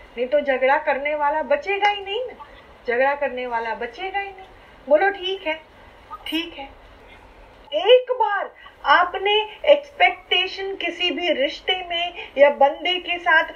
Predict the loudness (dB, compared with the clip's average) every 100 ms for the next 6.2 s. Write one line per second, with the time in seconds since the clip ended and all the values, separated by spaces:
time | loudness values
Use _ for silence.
0 | -10 -12 0 6 6 6 0 -2 -2 0
1 | 2 2 -2 -18 -2 0 2 4 4 4
2 | 0 -10 -8 -8 -6 -4 -4 -4 0 0
3 | -2 -4 -4 -2 -2 -2 -4 2 0 0
4 | -4 -4 -8 -10 -10 -10 -12 -6 2 4
5 | 6 6 4 2 2 4 2 2 -2 0
6 | 0